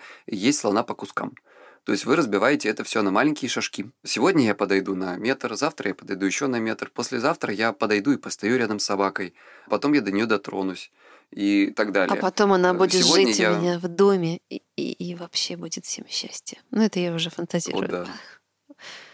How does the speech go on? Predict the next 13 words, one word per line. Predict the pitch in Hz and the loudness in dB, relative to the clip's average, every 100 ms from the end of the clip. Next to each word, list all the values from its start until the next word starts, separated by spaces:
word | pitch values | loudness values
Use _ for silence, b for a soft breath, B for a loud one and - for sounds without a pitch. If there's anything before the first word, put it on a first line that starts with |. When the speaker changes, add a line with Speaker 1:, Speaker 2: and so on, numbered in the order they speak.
| B B | B B
Speaker 1:
Ты, | |
кстати, | 104 139 123 | 0 2 2
знаешь, | 143 175 120 | 0 0 -2
вот | 95 | -4
с, | 110 - | -2 -2
с | - | -2
этой | 104 101 | -4 -8
историей | - 143 170 143 - | -8 -6 -6 -6 -8
интересная | - 98 101 98 92 | -8 -6 -6 -8 -10
штука | - 117 - | -12 -14 -12
про | - | -8
мою | 95 87 | -6 -6
жизнь. | 90 85 | -10 -18